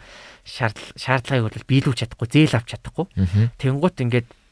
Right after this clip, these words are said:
Speaker 1: шаардлагатай хөрөнгө оруулалтыг босгож чадахгүй болохоор бизнесээ сайжруулж чадахгүй болчихно.
Speaker 2: Мгм.
Speaker 1: Тэнгуут ингээ орлого нь олонгууд нэг юм улирлын нөлөөтэй, те. Ингээ
Speaker 2: Мгм.
Speaker 1: өсч буурдаг байхад яг тэр бичил зээлүүдийг олгоод тухай бүрд нь ингээ олгоод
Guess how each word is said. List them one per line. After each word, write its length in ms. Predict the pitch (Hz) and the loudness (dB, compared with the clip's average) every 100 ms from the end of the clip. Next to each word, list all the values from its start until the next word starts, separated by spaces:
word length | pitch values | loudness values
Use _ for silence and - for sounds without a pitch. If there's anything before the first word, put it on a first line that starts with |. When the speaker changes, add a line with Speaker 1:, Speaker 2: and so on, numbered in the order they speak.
| _ _ _ _ _ | _ _ _ _ _
Speaker 1:
шаардлагатай 480 | - - 175 - 175 | -8 0 0 0 2
хөрөнгө 220 | 135 156 147 | 4 4 4
оруулалтыг 200 | - 120 | 0 -4
босгож 200 | - - | -6 -8
чадахгүй 180 | - - 131 | -8 -6 -4
болохоор 160 | 120 | 0
бизнесээ 380 | 151 156 151 127 | 0 0 -2 -2
сайжруулж 340 | 127 131 139 - | 2 0 0 -6
чадахгүй 240 | - - 113 | -14 -10 -10
болчихно. 240 | - 104 | -2 0
Speaker 2:
Мгм. 300 | - - 90 - - | -2 -4 -4 -4 -2
Speaker 1:
Тэнгуут 240 | 151 190 | 0 2
ингээ 160 | 160 143 127 | 4 4 2
орлого 160 | 123 | 2
нь 100 | 196 131 | 2 2
олонгууд 240 | 127 120 | 0 -2
нэг 120 | 120 107 | 0 -2
юм 80 | 104 101 | -2 -4
улирлын 440 | 113 139 160 135 | -2 0 4 4
нөлөөтэй, 320 | 107 107 - 107 | 2 0 -4 -4
те. 140 | 131 143 _ 95 | -6 -6 _ -2
Ингээ 160 | 110 | 2
Speaker 2:
Мгм. 40 | 101 | 2
Speaker 1:
өсч 140 | 104 - | 2 2
буурдаг 300 | 123 117 127 110 | 2 2 -2 -2
байхад 360 | 110 - 190 - - - - - | -4 -2 -4 -4 -20 -20 -20 0
яг 80 | 170 | 2
тэр 160 | 165 131 | 2 2
бичил 240 | 127 214 | 0 2
зээлүүдийг 320 | 165 139 147 | 2 2 2
олгоод 320 | 123 117 143 - | 2 2 0 0
тухай 160 | 165 | 0
бүрд 220 | 135 120 127 | 0 0 0
нь 80 | |
ингээ 240 | 117 117 104 | 0 -2 -4
олгоод 320 | 113 175 | -2 0